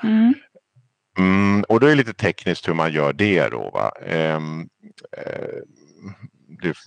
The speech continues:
Speaker 2: får man lösa med något järnbeslag som man gör en ställning och fäster de här träribborna på eller något liknande då. Eller jag ty-,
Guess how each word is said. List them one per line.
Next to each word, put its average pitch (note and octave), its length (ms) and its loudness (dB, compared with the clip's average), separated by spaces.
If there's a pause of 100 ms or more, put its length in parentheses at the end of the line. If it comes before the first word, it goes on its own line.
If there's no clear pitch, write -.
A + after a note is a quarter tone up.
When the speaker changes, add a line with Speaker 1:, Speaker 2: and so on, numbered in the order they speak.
(160)
Speaker 2:
får D#2 80 -10
man C#2+ 320 -4
lösa C#2 520 -2
med B1+ 160 -10
något A#1+ 260 -4 (1300)
järnbeslag C#2 1900 -2
som - 280 -16
man D2 140 -4
gör C2+ 80 -2
en C2+ 60 -4
ställning D#2 720 -2
och D#2+ 80 -4
fäster - 340 -4
de D2 60 -4
här C#2 80 -2
träribborna C#2+ 640 -2
på C2 200 -4
eller C#2+ 320 0
något C2 140 -4
liknande B1+ 580 -6
då. G#1+ 200 -8 (360)
Eller A#2 200 4
jag C3 240 4
ty-, - 160 -16